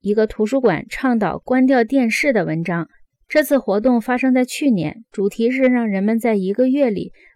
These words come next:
不看电视。据《纽约时报》报道，这次活动引起了媒体的广泛关注。文章引用了艾伦·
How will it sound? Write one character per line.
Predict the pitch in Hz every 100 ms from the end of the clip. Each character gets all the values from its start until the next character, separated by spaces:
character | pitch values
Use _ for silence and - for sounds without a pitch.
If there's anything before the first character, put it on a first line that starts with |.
| -
不 | 180
看 | - 240
电 | 220 208
视。 | 190 - 180 - _ _ _ _ _
据 | - 254 240 226
《纽 | 202
约 | 208 247
时 | - 214
报》 | 254 254
报 | 240 214
道， | 175 - - _ _
这 | 311
次 | 302 277
活 | - 214
动 | 240 226
引 | 190 226
起 | -
了 | 202 185
媒 | 180 202
体 | 240
的 | 202 196
广 | 185 175
泛 | 240 233
关 | 202 185 185
注。 | 190 180 - _ _
文 | 226 247
章 | 294 294
引 | 254 185
用 | 208 240
了 | 214
艾 | 190 - 247 220
伦· | 196 196